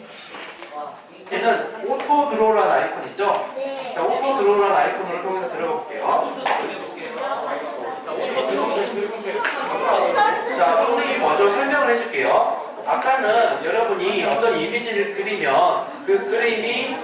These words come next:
그 이미지가 시험에 맞는지 판단만 해줬잖아요. 자, 이번에는 내가 여기라는 이 모델은 내가 원하는 장면을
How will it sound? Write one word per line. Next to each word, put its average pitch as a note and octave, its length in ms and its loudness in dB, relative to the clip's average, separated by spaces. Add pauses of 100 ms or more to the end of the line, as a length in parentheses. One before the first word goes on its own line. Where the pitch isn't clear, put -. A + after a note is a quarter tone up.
(120)
그 G3+ 80 -2
이미지가 G#3 800 2 (320)
시험에 A#3 320 0
맞는지 F#3 360 0
판단만 C#4 460 2
해줬잖아요. - 920 -2
자, - 60 -8
이번에는 A3+ 720 0 (520)
내가 A3 340 4
여기라는 F#3 720 0
이 - 40 -8
모델은 - 680 -2 (500)
내가 G4+ 340 4
원하는 A#3 360 2
장면을 F#3+ 800 -6